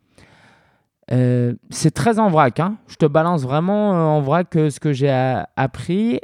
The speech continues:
Euh, le plus important, c'est que c'est, euh, c'est, c'est, ça te soit utile. Alors, il a dit que parfois, il faut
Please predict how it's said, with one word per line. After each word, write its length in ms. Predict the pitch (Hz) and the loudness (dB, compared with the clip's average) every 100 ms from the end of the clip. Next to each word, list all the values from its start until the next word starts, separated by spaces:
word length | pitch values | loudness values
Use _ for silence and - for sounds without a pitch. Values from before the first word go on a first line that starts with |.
| - | -2
Euh, 120 | 123 | 0
le 60 | 120 | 0
plus 200 | - 170 | -2 0
important, 460 | 160 147 - 180 | 0 -4 -2 -2
c'est 160 | 165 180 | -2 -6
que 60 | - | -6
c'est, 280 | - 156 | -2 2
euh, 320 | 143 131 131 135 | 4 4 2 0
c'est, 340 | - 147 143 | -2 -2 -2
c'est, 280 | - - 147 | -6 -6 -6
ça 220 | - 147 | -4 -4
te 220 | 143 - 143 | -4 -4 -6
soit 320 | - 185 - - | -2 -4 -4 -4
utile. 400 | 180 - 110 92 - - - | -4 -4 -6 -6 -14 -20 -6
Alors, 240 | 120 117 - - _ _ | 0 0 -2 -20 _ _
il 300 | - 202 220 | 2 4 4
a 100 | 190 | 2
dit 200 | 135 196 | 2 -2
que 120 | - 123 | -2 -4
parfois, 540 | - 202 - 131 135 - | -4 -8 -8 -6 -6 -6
il 80 | 113 | -10
faut 200 | - | -6